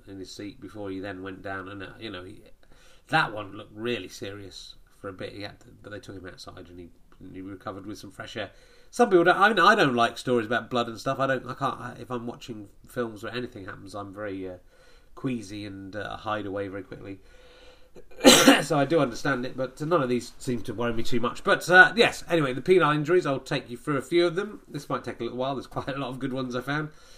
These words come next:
Um, I mean, quite a lot of guys, I mean, obviously this ripping of the frenulum, which we might have a couple of stories about, happens quite often. Um, and, uh, also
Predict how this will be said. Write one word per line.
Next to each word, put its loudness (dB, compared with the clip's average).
Um, 4
I -6
mean, 0
quite 8
a 8
lot 8
of 2
guys, 4
I -8
mean, 0
obviously -2
this -6
ripping -6
of -8
the -10
frenulum, -4
which -12
we -8
might -6
have -12
a -18
couple -12
of -14
stories -4
about, -6
happens -12
quite -8
often. -12
Um, -4
and, -10
uh, -6
also -6